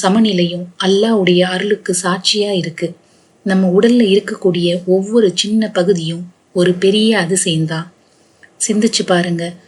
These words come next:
அல்லாஹ் கொடுத்த ஒரு துளி திரவம் கூட நம்மளை பாதுகாக்குது. அதனால உடல்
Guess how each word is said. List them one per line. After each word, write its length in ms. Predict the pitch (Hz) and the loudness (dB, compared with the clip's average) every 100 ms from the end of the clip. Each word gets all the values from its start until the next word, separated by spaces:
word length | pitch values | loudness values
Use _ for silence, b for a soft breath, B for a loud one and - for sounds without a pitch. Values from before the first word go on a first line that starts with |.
| b b | b b
அல்லாஹ் 360 | 190 202 233 240 | 0 2 2 2
கொடுத்த 500 | 196 175 180 175 180 | 2 2 2 2 0
ஒரு 240 | 190 180 185 | 0 0 0
துளி 280 | 196 175 170 | -2 -2 0
திரவம் 420 | 196 226 240 190 | 2 4 4 2
கூட 240 | 185 180 | 0 0
நம்மளை 320 | 208 185 175 175 | 0 -2 -4 -4
பாதுகாக்குது. 720 | 170 165 175 165 175 165 165 _ b b b | -4 -4 -4 -4 -4 -4 -6 _ b b b
அதனால 640 | 180 185 208 220 180 190 180 | -2 0 2 0 0 -2 0
உடல் 340 | 190 233 240 | 2 4 2